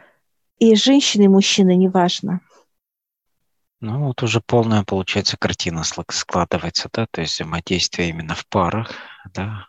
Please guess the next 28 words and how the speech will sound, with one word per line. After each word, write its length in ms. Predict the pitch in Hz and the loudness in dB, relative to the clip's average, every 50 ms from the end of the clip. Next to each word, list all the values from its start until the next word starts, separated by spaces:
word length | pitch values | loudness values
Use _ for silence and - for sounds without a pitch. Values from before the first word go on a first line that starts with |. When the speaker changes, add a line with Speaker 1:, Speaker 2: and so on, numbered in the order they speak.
| _ _ _ - | _ _ _ -14
Speaker 2:
а, 200 | 92 85 82 82 | -12 -10 -10 -8
во 140 | 85 85 82 | -8 -8 -6
всех 540 | - - - - 92 85 - - - - - - | -4 -4 -4 -2 -4 -4 -6 -10 -14 -16 -12 -8
аспектах 640 | 151 - - - - 175 165 - - - 156 - | -8 -8 -6 -6 -6 -8 -8 -6 -8 -12 -8 -6
жизненных, 680 | - - 175 165 - - 165 - - - - - - - - _ _ _ _ _ _ _ _ - - _ _ _ _ _ | -6 -6 -6 -8 -10 -12 -14 -14 -16 -16 -16 -16 -16 -18 -20 _ _ _ _ _ _ _ _ -20 -20 _ _ _ _ _
для 100 | - - | -14 -12
того, 260 | - - 87 85 101 110 | -10 -10 -10 -10 -10 -10
чтобы 300 | - - - 98 - - | -10 -10 -10 -10 -8 -6
человек 400 | - - 92 87 90 98 101 - _ | -4 -2 -2 -2 -2 -4 -6 -8 _
был 280 | - 90 90 92 90 87 | -6 -6 -6 -6 -8 -10
в 180 | 87 - 98 - | -14 -16 -12 -8
гармоничных 640 | - 90 85 87 87 85 87 95 98 - - 82 - - | -8 -6 -6 -6 -6 -6 -4 -6 -6 -8 -10 -12 -14 -14
отношениях, 680 | - - 82 80 - - - 95 90 87 87 87 - _ _ _ _ _ _ _ _ _ _ _ _ _ _ _ - - - _ _ _ _ _ _ _ | -14 -12 -8 -6 -6 -4 -4 -6 -6 -6 -8 -10 -12 _ _ _ _ _ _ _ _ _ _ _ _ _ _ _ -20 -20 -20 _ _ _ _ _ _ _
ну, 180 | 87 92 92 90 | -14 -12 -10 -10
наслаждался, 760 | 92 92 - - - 107 - - - 196 190 - - - - | -10 -8 -6 -4 -2 -2 -2 -2 -2 -2 -2 -2 -2 -4 -6
опять 320 | - - - 175 165 - | -6 -6 -6 -8 -8 -8
же, 120 | - - 160 - | -10 -12 -10 -8
да, 160 | - 104 104 - | -8 -8 -8 -8
то 100 | - - | -8 -8
есть, 280 | - - - - - - | -6 -6 -6 -6 -6 -8
э, 260 | 80 78 80 82 90 - - _ _ | -10 -10 -12 -14 -18 -20 -20 _ _
собой, 540 | - - - 85 80 73 - - 98 101 - | -14 -8 -6 -6 -8 -8 -10 -12 -10 -10 -10
своей 360 | - - - 78 78 78 - _ | -10 -10 -8 -10 -10 -10 -12 _
парой, 320 | - 85 92 98 - 87 | -6 -6 -6 -4 -6 -8
своими 400 | 85 - - 78 78 80 80 80 - | -10 -10 -10 -12 -12 -12 -12 -14 -14
детьми, 480 | - 76 - - - - 87 95 104 107 | -16 -14 -12 -12 -12 -10 -10 -10 -8 -8
своей 340 | - - - 78 76 73 73 | -8 -8 -8 -8 -6 -4 -2
жизнью, 640 | 78 - - 98 104 107 - - - 82 80 85 | -2 -2 -2 -4 -8 -10 -12 -12 -12 -14 -16 -18